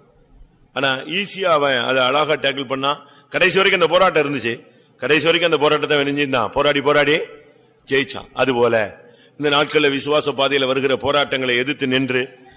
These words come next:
எல்லா சூழ்நிலைகளும், அது ஒரே நாள்ல அந்த ஆவி போனதாக இல்ல, அதுக்காக திருப்பி, அஹ், அவன் ரொம்ப பிரயாசப்பட வேண்டியிருந்துச்சு. தொபியா திங்ஸ் எல்லாம் தூக்கி ரோட்ல எல்லாம் எரிஞ்சான். அந்த அளவு அவன் வைராக்கியமா எழுந்து கிரியை செய்ய வேண்டிய ஒரு காலம்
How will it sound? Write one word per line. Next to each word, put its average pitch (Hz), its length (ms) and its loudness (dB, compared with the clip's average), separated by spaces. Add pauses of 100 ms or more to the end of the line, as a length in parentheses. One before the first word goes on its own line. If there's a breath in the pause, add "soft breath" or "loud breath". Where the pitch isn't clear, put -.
(200 loud breath)
எல்லா 160 380 4
சூழ்நிலைகளும், 143 500 -2 (280)
அது 127 160 -2
ஒரே 139 220 2
நாள்ல 156 180 0
அந்த 151 220 2
ஆவி 151 200 2
போனதாக 147 460 0
இல்ல, 120 320 -6 (680)
அதுக்காக 139 360 -2
திருப்பி, 139 540 -6 (320 loud breath)
அஹ், 123 580 -2
அவன் 123 180 0
ரொம்ப 143 220 2
பிரயாசப்பட 151 460 0
வேண்டியிருந்துச்சு. 131 560 -4 (1400)
தொபியா 143 320 0 (340)
திங்ஸ் 143 240 -8
எல்லாம் 147 260 -4
தூக்கி 139 220 -8
ரோட்ல 143 480 -6
எல்லாம் 147 80 -2
எரிஞ்சான். 131 460 -4 (640)
அந்த 147 240 -2
அளவு 170 300 2
அவன் 143 420 -2 (320 soft breath)
வைராக்கியமா 156 520 0
எழுந்து 151 340 -2
கிரியை 156 260 -4
செய்ய 147 220 -6
வேண்டிய 143 200 -2
ஒரு 131 100 -4
காலம் 143 380 0